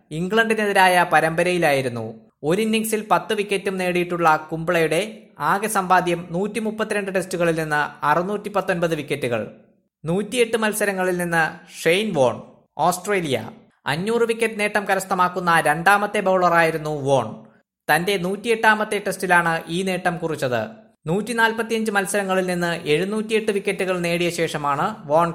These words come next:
കളി നിർത്തിയത്. നൂറ്റിപ്പത്ത് മത്സരങ്ങളിൽ നിന്ന് ഗ്ലെൻ മഗ്രാത്ത്, ഓസ്ട്രേലിയ. രണ്ടായിരത്തിയഞ്ചിലെ ആഷസ് പരമ്പരയിൽ ഇംഗ്ലണ്ടിന്റെ മാർക്കസ് ട്രസ്കോത്തിക്കിനെ പുറത്താക്കിയാണ് മഗ്രാത്ത് തന്റെ അഞ്ഞൂറ് വിക്കറ്റ് നേട്ടം ആഘോഷിച്ചത്.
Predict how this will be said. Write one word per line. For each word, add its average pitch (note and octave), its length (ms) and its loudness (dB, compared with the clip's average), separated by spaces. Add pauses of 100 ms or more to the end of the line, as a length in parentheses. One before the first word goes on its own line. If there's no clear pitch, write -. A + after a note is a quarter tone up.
കളി E3 140 4
നിർത്തിയത്. C3+ 560 -2 (520)
നൂറ്റിപ്പത്ത് G#3+ 540 -2
മത്സരങ്ങളിൽ G3+ 560 0
നിന്ന് E3+ 520 -2
ഗ്ലെൻ F#3+ 280 0
മഗ്രാത്ത്, C#3+ 560 0 (340)
ഓസ്ട്രേലിയ. D#3+ 600 -2 (760)
രണ്ടായിരത്തിയഞ്ചിലെ F#3+ 1040 2
ആഷസ് E3+ 380 -2
പരമ്പരയിൽ F#3 680 0
ഇംഗ്ലണ്ടിന്റെ F3+ 720 -2
മാർക്കസ് D#3 580 0 (220)
ട്രസ്കോത്തിക്കിനെ G3 800 -2
പുറത്താക്കിയാണ് E3+ 840 2 (540)
മഗ്രാത്ത് F3+ 580 2
തന്റെ E3 180 0
അഞ്ഞൂറ് F3+ 340 0
വിക്കറ്റ് F#3+ 380 -4
നേട്ടം E3 400 0
ആഘോഷിച്ചത്. C#3+ 640 0